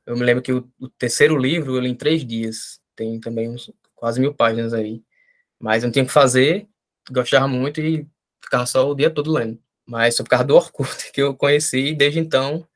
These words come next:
é, se tornou a, a minha saga preferida. Mas, assim, uma das coisas que deram destaque pra obra, né, de Game of Thrones, da série,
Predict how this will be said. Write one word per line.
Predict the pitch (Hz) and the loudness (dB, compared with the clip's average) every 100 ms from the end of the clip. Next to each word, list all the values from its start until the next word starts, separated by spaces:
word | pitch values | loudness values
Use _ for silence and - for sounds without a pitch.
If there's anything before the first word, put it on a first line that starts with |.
| _ _ | _ _
é, | 117 120 120 123 | -4 -2 -4 -10
se | - 131 | -10 -4
tornou | 139 131 123 | -2 2 2
a, | 131 131 123 117 | 2 0 -2 -4
a | 120 | -6
minha | 127 123 120 117 - _ _ | -4 -4 -6 -8 -14 _ _
saga | - 120 | -4 -4
preferida. | 120 131 - 156 120 113 - _ | -2 -4 0 -2 -2 -8 -12 _
Mas, | 123 143 160 | 2 4 4
assim, | 165 165 | 2 -2
uma | 147 190 | 0 4
das | 208 220 | 4 4
coisas | 190 185 | 0 0
que | 175 | 2
deram | 170 175 | 2 2
destaque | 170 - 143 - | -2 0 0 2
pra | 156 131 | 4 4
obra, | 135 160 135 123 _ _ _ - | 4 0 -6 -8 _ _ _ -12
né, | 123 135 | -10 -10
de | 131 117 110 - _ | -12 -14 -14 -18 _
Game | 123 | -8
of | 123 | -8
Thrones, | - 127 135 127 - _ _ _ _ _ | -6 -8 -8 -12 -18 _ _ _ _ _
da | 117 | -10
série, | - 120 135 127 | -2 0 0 -2